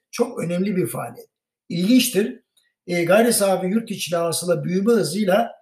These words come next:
otomotiv sanayinin ilerleyişi neredeyse birbiriyle eş, e, böyle eş bir anlı, e, harekette gidiyor. Yani bir iz düşümü var.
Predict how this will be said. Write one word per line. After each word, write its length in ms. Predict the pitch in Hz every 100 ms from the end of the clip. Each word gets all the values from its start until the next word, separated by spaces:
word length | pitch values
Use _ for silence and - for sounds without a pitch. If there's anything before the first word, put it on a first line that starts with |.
| _ _
otomotiv 500 | 190 190 226 226 247
sanayinin 520 | - 202 190 175 185
ilerleyişi 600 | 190 202 202 196 185 202 196
neredeyse 640 | 302 285 226 - 233 185
birbiriyle 600 | 220 226 233 233 254 240
eş, 440 | 233 - - - -
e, 60 | 185 190 180 175 165
böyle 260 | 185 233 233 - _ _ _ _ -
eş 560 | 262 247 - - - _ -
bir 440 | 185 220 - - _ -
anlı, 640 | 185 190 196 220 254 240 - _ _ -
e, 80 | 156
harekette 640 | 156 185 190 190 - 190
gidiyor. 360 | 175 135 131 139
Yani 260 | 180 156 180
bir 160 | 233 262
iz 260 | 226 185
düşümü 380 | 208 - 226 226
var. 180 | 185